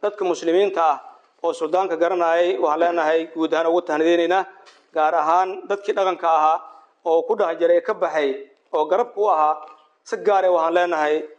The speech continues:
Ilaahay subxaanahu wa tacaala sabar iyo iimaan hana siiyo. Een, amthaashiis ama Ilaahay noo badiyo.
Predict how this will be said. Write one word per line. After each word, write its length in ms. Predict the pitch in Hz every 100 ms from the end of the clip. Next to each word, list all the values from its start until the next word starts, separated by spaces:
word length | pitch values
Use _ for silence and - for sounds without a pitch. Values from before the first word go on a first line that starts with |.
| _
Ilaahay 280 | 170 175 165
subxaanahu 360 | 165 156 165 151
wa 80 |
tacaala 380 | 151 156 147 147
sabar 240 | 139 170 165
iyo 100 | 165
iimaan 200 | 160 156
hana 160 | 170 196
siiyo. 280 | 214 226 - - - _ _ _ _ -
Een, 600 | 165 165 170 170 175 180
amthaashiis 640 | 180 170 - 190 226 180 -
ama 160 | 180 180
Ilaahay 220 | 180 156
noo 100 | 160
badiyo. 320 | 151 143 143